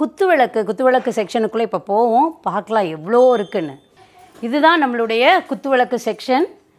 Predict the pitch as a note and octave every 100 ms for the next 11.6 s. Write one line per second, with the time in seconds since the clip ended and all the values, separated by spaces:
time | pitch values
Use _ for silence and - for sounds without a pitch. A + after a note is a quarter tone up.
0 | _ _ _ _ _ _ _ - F#3+ G3+
1 | A3 D4+ F#4+ A3 G#3+ C4+ E4+ F4+ F#4+ G4
2 | F#4+ E4 D4+ C#4+ B3 C#4+ D#4+ F4+ E4 C4+
3 | B3 C#4+ G#4 - G3+ G#3+ C4 D#4 D#4+ D4
4 | A3+ B3+ - C4+ C#4 D4 A3+ - B3 C4
5 | G3 G#3+ C4 C4+ F#3+ F#3+ F3 F#3+ F#3 F3+
6 | G3+ - F3 - A#3+ F4 - _ _ -
7 | G3 B3 A#3+ A#3 A#3 A3+ B3 C#4 C#4 A3
8 | C#4 C#4+ B3+ B3+ A#3+ A#3 D#4+ A4+ - _
9 | _ _ _ _ _ _ _ _ - C4+
10 | D#4+ F#4+ F#4+ D#4+ B3 A#3+ A#3 C4+ C#4+ F#4
11 | G3+ E3+ F#3 G#3+ -